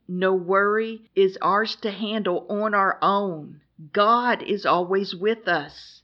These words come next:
He is our comfort. When Christians feel lonely, the first action should be to go to God in prayer. Acknowledge your loneliness to Him. God knows your heart.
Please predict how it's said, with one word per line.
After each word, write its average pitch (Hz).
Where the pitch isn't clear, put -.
He 302
is 247
our 202
comfort. -
When 185
Christians 240
feel 208
lonely, 214
the 190
first 285
action 175
should 175
be 214
to 214
go 196
to 196
God 196
in 185
prayer. 185
Acknowledge 196
your 196
loneliness 233
to 247
Him. 240
God 190
knows 208
your 185
heart. 226